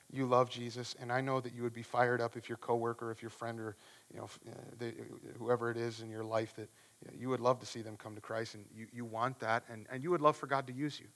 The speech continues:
But let's be honest, a lot of times we're, like, in that, in that moment, you know, that moment where you, you, you could start talking about Jesus, and you, and you, and you kinda want to, but then it just feels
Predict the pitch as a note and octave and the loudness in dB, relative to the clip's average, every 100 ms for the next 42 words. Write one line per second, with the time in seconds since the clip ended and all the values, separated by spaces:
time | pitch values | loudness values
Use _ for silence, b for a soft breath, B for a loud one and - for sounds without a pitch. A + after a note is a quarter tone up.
0 | b b b D3 D#3 D#3 D3 C3 A#2+ D3+ | b b b 0 2 0 0 0 -4 -4
1 | D#3 D3+ C3+ B2 B2 B2 D#3 D#3 C#3+ C#3 | -2 -4 -4 0 0 0 -2 2 4 2
2 | - b b D3 C#3+ C#3+ B2 C3 D3 D3+ | -4 b b 2 8 8 8 6 6 4
3 | C#3+ D3+ D3 C#3+ C#3 D3+ C#3 C3 A#2+ C3 | 0 0 0 2 2 2 2 0 0 -2
4 | - b b b C3+ A#2+ - C3 A#2 - | -8 b b b -2 -2 -14 -14 -12 2
5 | D3+ D3 D3 - - D3 C#3+ C#3+ D3 D3 | 4 4 0 -14 -8 -6 -4 -4 0 0
6 | D3 C#3+ D3 D3 D3 C#3+ C#3 D3 C#3 C3+ | 0 -4 -2 -2 0 0 0 2 2 6
7 | F#3 C#3+ A#2 - F3+ A3+ A#3 - E3 D#3+ | 6 6 2 10 12 12 12 6 8 10
8 | G3 G3 - B D#3 C#3+ G3 - - - | 10 8 6 B -6 2 2 2 -10 2
9 | F3+ F3 D#3 | 8 10 8